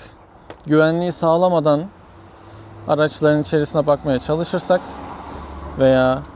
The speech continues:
işlerimizi yapmaya çalışırsak orada yine sıkıntı olur. Antep'te öyle bir ikinci bir kaza olmuştu. Jandarmanın falan olduğu bir yolda. Şöyle açtım.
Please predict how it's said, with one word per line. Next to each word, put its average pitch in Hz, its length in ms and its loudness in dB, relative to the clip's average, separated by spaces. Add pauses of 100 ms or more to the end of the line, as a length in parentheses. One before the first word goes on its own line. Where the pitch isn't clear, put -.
(300)
işlerimizi 143 540 0
yapmaya 131 300 0
çalışırsak 131 640 -2 (960)
orada 135 280 2
yine 160 240 4
sıkıntı - 440 -6
olur. 117 180 -6 (440)
Antep'te 131 500 -4
öyle 123 280 0
bir 151 160 -2 (400)
ikinci 135 400 -4
bir 151 80 -4
kaza 127 400 0
olmuştu. 120 640 -4
Jandarmanın 123 680 -2
falan 135 320 0
olduğu 127 440 -2
bir 120 260 -6
yolda. 120 400 -2 (1800)
Şöyle 120 280 -4
açtım. 135 600 -6